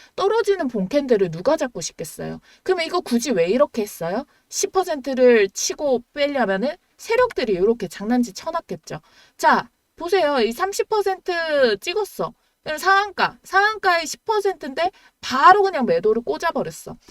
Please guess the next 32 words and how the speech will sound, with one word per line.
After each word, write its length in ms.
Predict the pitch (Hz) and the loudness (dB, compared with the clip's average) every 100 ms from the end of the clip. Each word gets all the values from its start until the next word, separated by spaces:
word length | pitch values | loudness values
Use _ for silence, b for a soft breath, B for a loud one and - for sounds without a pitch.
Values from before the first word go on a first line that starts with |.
| _ | _
그럼 160 | 302 | -6
이때 240 | 285 240 339 | -4 -2 0
물량을 580 | 240 214 233 254 262 254 | 0 0 2 2 2 -4
다 140 | - - | -8 -6
팔 160 | 415 | -6
수 160 | 453 - | -2 -4
있었을까? 640 | 240 196 - 151 - - B B B B B | -4 -8 -10 -14 -10 -10 B B B B B
전 200 | - 247 | -2 0
다 120 | 240 | 2
못 180 | 170 156 | -2 -6
팔았다 420 | - 370 359 214 | -2 0 0 -2
보거든요. 520 | 175 160 156 151 156 370 _ | -8 -6 -8 -6 -8 -12 _
상한가 480 | - 403 415 415 415 | 0 2 2 0 -2
봉캔들을 640 | 262 262 349 349 339 330 | -4 -2 -4 -2 -4 2
만들고 840 | 277 233 226 240 233 233 339 381 - | 4 4 6 4 4 4 2 2 -2
십 260 | - - - | -14 -12 -10
퍼센트 520 | - 508 480 403 370 339 | 2 2 2 -2 -2 0
떴는데 640 | 302 277 254 247 302 392 - | -2 0 0 2 2 2 0
여기서 800 | 196 226 240 339 330 370 392 494 _ | 0 0 0 -4 0 6 6 4 _
본인들이 540 | - 233 262 262 254 254 | -4 -2 -2 -2 -2 -2
수익 300 | - 349 - | -2 -4 -4
챙길 280 | 349 311 | -8 -8
정도로 360 | 247 240 214 202 | -2 -2 0 0
매도를 400 | 180 156 180 180 | 0 -4 -4 -6
다 160 | - 170 | -8 -12
털 180 | 202 | -8
수가 280 | 190 190 160 | -8 -6 -8
있었다? 460 | 143 - - 349 392 | -8 -12 -6 -4 -4
쉽지 760 | - - - - - - - - | -8 -14 -12 -14 -14 -14 -6 -2
않아 280 | - 160 160 | 0 0 -4
보여요. 400 | 156 147 147 - _ | -8 -8 -12 -18 _
그래서 460 | - 294 294 285 180 | -2 0 4 4 2